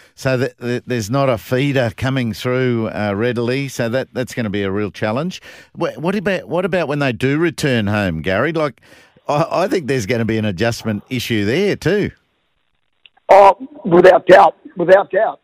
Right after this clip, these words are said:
Speaker 2: You know, y-, you'd say that a lot of players over here that have, have come from Australia, we go, "Well, you know, I, I live, I was born here, I live here, I'm back home," sort of thing. Uh, that could play a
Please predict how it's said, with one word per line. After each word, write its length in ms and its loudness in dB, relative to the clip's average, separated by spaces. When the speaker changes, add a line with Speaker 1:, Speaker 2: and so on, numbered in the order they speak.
Speaker 2:
You 160 -6
know, 200 -4
y-, 160 -16
you'd 240 -6
say 140 8
that 180 0
a 60 -4
lot 200 4
of 120 -8
players 460 -2
over 220 -2
here 260 -10
that 220 -10
have, 220 -14
have 120 -12
come 140 -4
from 160 -10
Australia, 480 -2
we 180 -8
go, 160 -2
"Well, 240 -8
you 100 -10
know, 120 -12
I, 220 -6
I 100 0
live, 260 -2
I 40 -2
was 260 -2
born 240 0
here, 240 2
I 120 0
live 200 0
here, 260 -4
I'm 340 -8
back 260 -2
home," 400 0
sort 180 -4
of 40 -20
thing. 220 0
Uh, 80 0
that 160 4
could 140 -4
play 220 -2
a 40 -2